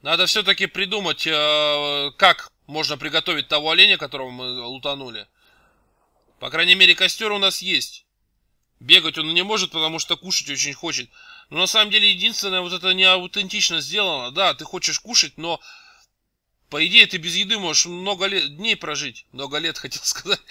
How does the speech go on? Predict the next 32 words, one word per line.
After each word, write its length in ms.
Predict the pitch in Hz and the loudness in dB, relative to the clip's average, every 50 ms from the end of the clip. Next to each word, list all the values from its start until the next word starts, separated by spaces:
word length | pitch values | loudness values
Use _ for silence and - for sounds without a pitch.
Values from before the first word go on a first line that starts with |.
| 381 427 440 415 359 - - | -6 -4 -2 -2 -2 -4 -4
Много 300 | 143 175 415 190 202 196 | -6 -6 -2 -2 -2 -2
дней 240 | 190 220 208 160 | 2 2 2 2
можешь 240 | 131 139 143 139 - | 2 -2 -8 -10 -10
прожить. 440 | - 156 156 165 160 156 127 - _ _ _ _ _ _ | -8 -8 -6 -6 -6 -6 -8 -10 _ _ _ _ _ _
Конечно, 340 | - 143 180 202 - - 160 | -10 -6 -4 -2 -2 -4 -4
без 160 | 147 151 143 | -8 -10 -8
водички 380 | 156 165 170 180 170 - - 147 | -6 -4 -2 -2 -2 -2 -4 -6
это 160 | 135 - 143 | -8 -8 -8
намного 360 | 143 151 151 156 156 151 151 | -8 -8 -10 -10 -12 -10 -10
сложнее 480 | - - 165 165 165 208 240 247 208 165 | -8 -6 -6 -6 -2 0 2 2 2 0
сделать. 420 | 131 131 131 117 104 101 - - _ _ _ _ _ _ _ _ _ _ _ _ _ _ _ _ _ _ - | -2 -8 -12 -12 -14 -14 -20 -20 _ _ _ _ _ _ _ _ _ _ _ _ _ _ _ _ _ _ -12
А, 720 | - 120 123 127 127 127 127 127 127 123 123 123 123 123 123 123 _ _ _ _ _ _ | -8 -6 -6 -4 -4 -6 -6 -8 -8 -8 -8 -8 -8 -10 -10 -12 _ _ _ _ _ _
ну, 80 | - 165 | -12 -10
без 180 | 165 151 170 165 | -8 -6 -2 2
воды, 240 | 180 190 190 208 | 2 2 2 2
по-моему, 380 | 196 - 208 202 196 196 190 196 | 0 2 4 4 4 4 4 6
шесть 560 | 196 - - 226 196 165 - - - - _ _ - | 6 6 6 6 2 -2 -4 -10 -12 -16 _ _ -16
или 200 | - 127 127 131 | -12 -6 -6 -4
пять 320 | - - 190 185 190 - | 0 4 6 6 6 4
ли 100 | 156 151 | -2 -8
суток 380 | 147 - - 170 147 139 - - | -8 -8 -8 -8 -10 -10 -8 -6
максимум 340 | 151 147 - - - 127 120 | -6 -6 -6 -6 -12 -8 -8
человек 340 | - - 127 127 123 - | -6 -6 -4 -6 -6 -8
может. 340 | - 123 123 113 110 101 _ _ _ _ _ _ _ _ _ _ _ _ _ _ _ _ | -10 -18 -18 -18 -20 _ _ _ _ _ _ _ _ _ _ _ _ _ _ _ _ _
Стоп. 380 | - - - - 160 170 - _ _ _ _ _ _ _ _ _ _ _ _ _ | -20 -14 -6 -4 -4 -4 -4 _ _ _ _ _ _ _ _ _ _ _ _ _
Абориген 540 | - - - 135 160 165 165 160 180 175 170 | -18 -14 -8 -4 -2 -2 2 4 4 4 4
идёт. 260 | 156 147 139 - - _ _ _ | 0 -2 -4 -6 -12 _ _ _
Ребята. 500 | - 135 151 165 202 180 - 151 147 120 _ _ _ _ _ _ _ _ _ _ _ _ _ _ _ _ _ _ _ _ _ _ _ _ - - _ _ | -16 -8 -2 0 0 0 0 -2 -16 -18 _ _ _ _ _ _ _ _ _ _ _ _ _ _ _ _ _ _ _ _ _ _ _ _ -20 -20 _ _
Вон 180 | 143 156 180 180 | -4 0 2 2
он, 220 | 170 160 147 139 | 2 2 0 -2
вон, 260 | 147 180 180 147 123 | -2 0 0 -2 0
видите? 500 | 135 185 233 269 285 247 - 170 117 107 | 2 4 6 6 6 6 4 -2 -6 -8